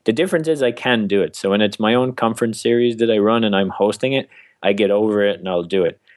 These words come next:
Uh, on supporting the book, the answer is I really should be doing it. Um, but I'm not. Uh, I much prefer if I can do a podcast and I can have a great conversation like someone like yourself on the phone. I'm much happier to do that than standing on stage.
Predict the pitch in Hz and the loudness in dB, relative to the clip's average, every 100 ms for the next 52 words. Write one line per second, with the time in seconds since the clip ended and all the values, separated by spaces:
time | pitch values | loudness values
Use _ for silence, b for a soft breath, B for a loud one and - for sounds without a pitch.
0 | b 95 95 - 107 110 113 123 139 147 | b -2 0 0 -2 -2 -2 0 0 0
1 | 135 117 127 151 135 123 123 120 117 - | -2 -2 -2 -2 -2 -2 0 0 0 0
2 | 110 110 120 127 123 120 - 120 110 104 | 0 2 0 0 0 -2 -2 -2 -2 -4
3 | 92 104 117 156 156 _ b b - - | -2 0 0 -2 -6 _ b b -14 -4
4 | 95 92 95 104 101 98 98 85 - - | -2 0 0 0 0 0 0 0 -6 -6
5 | 92 92 95 101 120 135 - 123 120 110 | 0 0 2 0 0 -2 -2 0 2 0
6 | 101 110 123 113 110 90 104 104 110 110 | 0 -2 -2 -2 -2 0 -2 0 -2 -2
7 | - 95 95 95 95 87 98 95 95 95 | -6 -4 -4 0 -2 0 0 0 0 -4
8 | 90 95 98 101 92 85 98 92 92 87 | 0 0 0 -2 -4 -2 -4 -2 -2 -2
9 | 87 95 98 - 92 92 98 107 104 - | -4 0 -2 -2 -6 -2 0 0 0 0
10 | 95 101 101 - 90 87 92 90 - 90 | 2 2 0 0 0 0 0 -2 0 0
11 | 90 87 - 87 82 92 87 85 82 78 | 2 0 -2 -6 -4 -2 -2 0 -2 -2
12 | - 85 - | -2 -2 -2